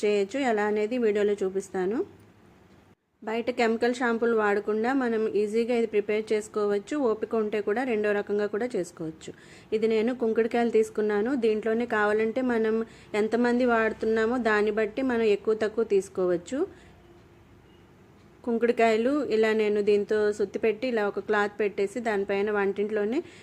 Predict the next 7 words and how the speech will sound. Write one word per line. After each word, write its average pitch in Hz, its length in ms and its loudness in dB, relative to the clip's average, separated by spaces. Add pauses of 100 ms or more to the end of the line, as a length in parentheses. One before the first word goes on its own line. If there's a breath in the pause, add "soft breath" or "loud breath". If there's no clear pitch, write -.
(120)
ఇలా 214 140 2
నేను 208 280 0
చితక్కొట్టి 208 500 -4
దాంట్లో 202 340 0
వేశాను. 190 540 0 (340 loud breath)
దీంట్లోనే, 226 400 2 (200)
ఆ, - 340 -2